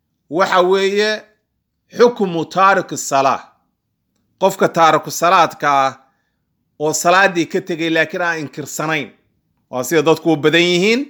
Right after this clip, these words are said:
oo dad badan sameeyaan. Salaaddii waajibnimadeedii waa ogolya oo waajib buu ku leeyahay. Markaa waa na soo, wuxuu ku leeyahay, "Ilaahay na soo hadeeyo, ii soo ducee. Waa tukanayaa insha Allah, shaydaan baa iga qaalib noqday."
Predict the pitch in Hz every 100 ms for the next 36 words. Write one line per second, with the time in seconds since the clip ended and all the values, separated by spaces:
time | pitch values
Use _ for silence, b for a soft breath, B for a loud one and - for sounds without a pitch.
0 | _ _ _ _ _ _ 131 170 165 170
1 | 160 - 160 160 170 196 214 233 - _
2 | _ _ _ - 185 220 214 208 180 156
3 | 170 175 202 202 175 170 170 170 139 185
4 | 151 101 _ _ _ _ _ _ _ _
5 | _ _ - 151 170 202 180 175 165 147
6 | 185 196 160 156 170 185 170 165 160 147
7 | 170 151 185 180 175 180 170 156 143 180
8 | 175 165 170 175 175 170 185 151 170 185
9 | 135 - _ _ _ _ _ _ _ _
10 | _ - 147 147 160 202 190 175 160 -
11 | 196 170 165 156 - 170 185 180 175 170
12 | 180 175 185 175 151 131 104